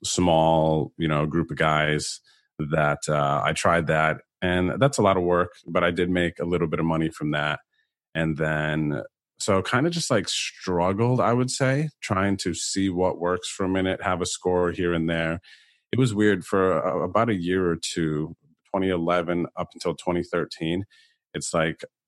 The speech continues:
her and I would struggle, but then something would just always, like, keep us afloat, like a random sixteen hundred dollar check from some settlement thingy.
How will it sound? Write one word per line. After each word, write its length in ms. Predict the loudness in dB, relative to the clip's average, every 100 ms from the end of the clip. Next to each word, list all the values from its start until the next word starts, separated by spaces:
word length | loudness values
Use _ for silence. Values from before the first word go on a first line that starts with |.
| _
her 200 | -2 2
and 80 | 2
I 160 | 2 0
would 180 | 0 -2
struggle, 460 | -2 0 2 0
but 160 | -2 -2
then 180 | 0 0
something 400 | 0 -2 0 0
would 120 | 0
just 180 | -2 0
always, 300 | 2 0 0
like, 160 | -2
keep 240 | -2 -2 -2
us 120 | -4
afloat, 400 | -6 -2 -2 -2
like 140 | -4
a 60 | -2
random 500 | 0 0 0 0 -2
sixteen 440 | -4 -4 -2 -2
hundred 220 | -2 -2
dollar 300 | 0 0 0
check 380 | -2 -2 0 -2
from 180 | -4 -4
some 320 | -2 -2 -2 -2
settlement 500 | -2 0 0 -2 -4
thingy. 380 | -4 -2 -2